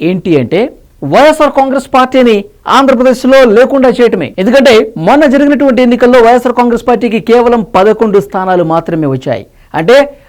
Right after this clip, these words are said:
వైఎస్ఆర్ కాంగ్రెస్ పార్టీ సగం చచ్చిపోయింది. ఇక పూర్తిగా ఆ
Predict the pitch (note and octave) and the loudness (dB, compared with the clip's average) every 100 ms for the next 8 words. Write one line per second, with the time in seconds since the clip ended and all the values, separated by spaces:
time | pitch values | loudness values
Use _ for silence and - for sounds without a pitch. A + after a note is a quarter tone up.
0 | - D3+ A#3+ C4 B3+ C4 B3+ C4 C4+ B3+ | -4 0 0 0 0 0 -2 -2 -2 -2
1 | C4 C#4+ C#4+ C#4 C#4 D4+ E3 A2+ - _ | 0 0 0 0 0 0 0 -6 -14 _
2 | - - - A#3+ - - D4+ D#4+ E4 D4 | -20 -12 -4 -2 0 0 0 2 0 2
3 | D4+ B3+ - _ - G#3 | 2 2 -2 _ -2 0